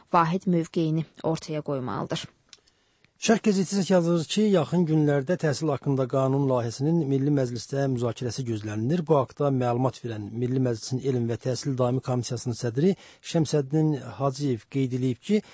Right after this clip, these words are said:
Speaker 2: layihədə ali məktəb rektorlarının seçilməsi də nəzərdə tutulub, lakin bu məsələnin həlli müzakirələrin nəticəsindən də asılı olacaq. Müəllif yazır ki, burada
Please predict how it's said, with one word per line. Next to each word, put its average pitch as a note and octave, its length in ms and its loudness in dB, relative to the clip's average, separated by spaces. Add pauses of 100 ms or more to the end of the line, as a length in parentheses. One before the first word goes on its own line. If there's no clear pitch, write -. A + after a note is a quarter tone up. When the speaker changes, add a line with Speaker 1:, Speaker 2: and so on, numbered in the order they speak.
(360)
Speaker 2:
layihədə D3+ 520 2 (200)
ali D#3 240 2
məktəb D#3 400 0
rektorlarının C#3+ 640 2
seçilməsi D3 560 0
də A#2 220 -2 (100)
nəzərdə A#2 480 -2
tutulub, E3+ 400 0
lakin D3+ 380 0
bu C#3 100 -2
məsələnin B2+ 480 0
həlli B2 380 0
müzakirələrin B2+ 640 -2
nəticəsindən B2+ 640 0
də G2 120 -10 (360)
asılı A2+ 340 -10
olacaq. F#2+ 360 -14 (1040)
Müəllif G3+ 340 4
yazır G#3 220 2
ki, - 200 -4
burada F#3 380 2